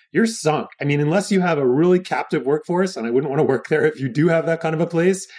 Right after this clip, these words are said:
you're sunk. And everybody knows this, right? Everybody knows this now. You have to be thinking about, how do you create a workplace that gives personal meaning to the people who work there?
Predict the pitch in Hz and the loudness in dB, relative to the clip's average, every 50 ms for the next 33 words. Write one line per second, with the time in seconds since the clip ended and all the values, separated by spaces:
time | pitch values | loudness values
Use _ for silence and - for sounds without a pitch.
0 | - - - _ - 147 233 262 - - 202 220 262 226 - - - 139 156 170 | -20 -20 -20 _ -2 0 0 0 2 2 0 2 2 0 -2 -4 -4 -2 0 0
1 | 175 190 202 180 170 156 139 127 120 117 113 113 - - - - 123 117 - - | 2 2 2 2 0 0 0 2 0 0 0 -2 -8 -14 -12 -10 -8 -8 -4 -2
2 | 156 160 175 156 156 143 131 120 117 120 120 113 117 110 - - 113 104 107 107 | 0 0 2 0 0 0 0 0 2 0 0 -2 -4 -8 -8 -8 -8 -6 -6 -4
3 | 104 120 131 - - 143 156 147 - - 156 139 135 131 123 - - - _ - | -4 -4 -4 -4 -2 -2 -2 -2 -2 -2 0 0 2 2 0 -2 -6 -12 _ -8
4 | 139 120 - - 147 135 127 - 123 123 117 113 110 107 107 104 - - _ _ | -8 -8 -4 -4 -2 -2 -2 -2 -2 -2 -2 0 0 0 -2 -2 -6 -10 _ _
5 | _ _ - - 151 156 165 175 165 160 - 156 139 135 123 117 120 117 - - | _ _ -6 -2 0 0 2 0 0 -2 -2 0 0 2 2 2 0 -2 -2 -4
6 | 120 113 113 - 117 - 127 123 - - - - 143 139 - - 139 131 120 113 | -4 -4 -4 -4 -4 -2 -2 -2 -4 -4 -2 0 0 0 0 -2 -2 0 2 4
7 | 113 113 110 107 107 - 110 107 - 107 113 113 110 101 95 104 98 - - - | 4 4 2 0 -2 -4 -6 -4 -2 -2 0 0 0 0 0 -2 -4 -6 -10 -14